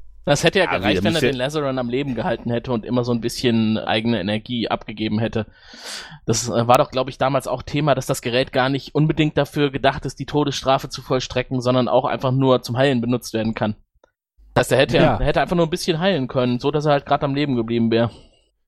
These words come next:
Speaker 3: Aber er muss ja irgendwo Lebensenergie hernehmen, also zum Abgeben,
Speaker 1: Ja.
Speaker 3: sozusagen.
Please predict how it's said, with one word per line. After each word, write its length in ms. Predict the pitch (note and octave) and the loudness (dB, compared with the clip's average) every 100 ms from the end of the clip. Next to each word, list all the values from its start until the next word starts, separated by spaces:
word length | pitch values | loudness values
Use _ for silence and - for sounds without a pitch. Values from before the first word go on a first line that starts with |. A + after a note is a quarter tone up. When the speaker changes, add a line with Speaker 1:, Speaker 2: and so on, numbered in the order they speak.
| _ _ | _ _
Speaker 3:
Aber 140 | A#2+ | -6
er 60 | A#2 | -2
muss 180 | B2 - | 0 2
ja 80 | |
irgendwo 320 | B2+ C3+ C#3 B2 | 2 0 2 2
Lebensenergie 540 | C3 C#3 C#3+ A#2 A#2+ | 2 2 0 0 2
hernehmen, 580 | B2+ C3+ G#2+ G#2 G#2 G2+ - - | 2 4 4 2 -2 -6 -14 -10
also 200 | A#2 G#2 | -8 -4
zum 160 | A#2 | -2
Abgeben, 480 | A#2 - - G#2 G2 | -2 -2 -2 -2 0
Speaker 1:
Ja. 200 | D3+ B2 - | 2 2 0
Speaker 3:
sozusagen. 560 | G#2+ - G2+ G2+ G2 | -6 -4 -2 -2 -4